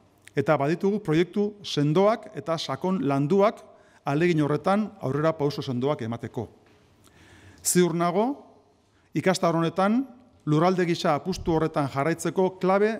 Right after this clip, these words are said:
eta ideia berriak jaso ahalko ditugula. Berriro ere mila esker, eta, e, ikastaro aberasgarria opa dizuet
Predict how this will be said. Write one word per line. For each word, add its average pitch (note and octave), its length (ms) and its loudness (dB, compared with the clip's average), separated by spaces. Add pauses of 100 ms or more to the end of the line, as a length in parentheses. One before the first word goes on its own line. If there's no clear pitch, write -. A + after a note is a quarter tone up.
eta F3+ 380 0 (340)
ideia F3+ 300 4
berriak E3+ 580 0
jaso D3+ 300 -2
ahalko D3 260 -2
ditugula. A2+ 480 -6 (1160)
Berriro E3 280 4
ere E3+ 160 2
mila E3 240 0
esker, A3+ 320 -2 (760)
eta, F#3 520 2
e, C#3+ 220 -2
ikastaro E3+ 540 0
aberasgarria C#3+ 580 -2
opa C#3+ 160 -2
dizuet D3+ 480 -2